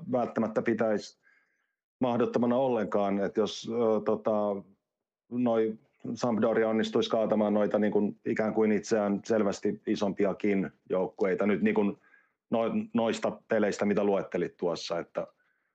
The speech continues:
kaikki, kaikki on niin kuin, no joo, <laughs> aina kaikki on ikään kuin mahdollista, mut varsinkin valmentajan vaihdoksen jälkeen. Kyllä mä näen tossa nyt niin kuin Sampdorian, Sampdorian tapauksessa ja Gianpaolon tapauksessa enemmän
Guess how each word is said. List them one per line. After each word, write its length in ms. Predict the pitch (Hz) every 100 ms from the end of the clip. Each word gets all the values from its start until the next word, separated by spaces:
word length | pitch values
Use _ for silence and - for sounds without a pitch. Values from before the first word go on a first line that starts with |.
| -
kaikki, 460 | 110 104 110 104 -
kaikki 320 | 113 110 113
on 100 | 110
niin 120 | 110
kuin, 300 | 113 110 110 _ _ _
no 100 | 127
joo, 380 | 123 110 107 123
<laughs> 180 | 110 120
aina 180 | 120 113
kaikki 440 | 110 113 110 120
on 80 | 107
ikään 200 | 104 101
kuin 140 | 107
mahdollista, 560 | 104 101 98 95 90 107
mut 180 | 107 120
varsinkin 440 | 120 - 110 110
valmentajan 640 | 113 113 107 98 104 98
vaihdoksen 600 | 98 98 92 92 - 95
jälkeen. 640 | 95 95 90 - 95 90 80 _ _ _
Kyllä 200 | 123 143
mä 60 |
näen 180 | 151 135
tossa 280 | 143 135 139
nyt 180 | 127 113
niin 140 | 139
kuin 80 | 113
Sampdorian, 760 | 143 127 113 107 95 95 95 - _ _ _ _ _ _ _ _ _ _ -
Sampdorian 480 | 147 131 135 120 107
tapauksessa 760 | 110 110 107 - 113 - 123 107
ja 80 | 117
Gianpaolon 560 | 113 113 113 110 107 95
tapauksessa 560 | 101 104 90 107 113
enemmän 500 | 110 104 98 95 92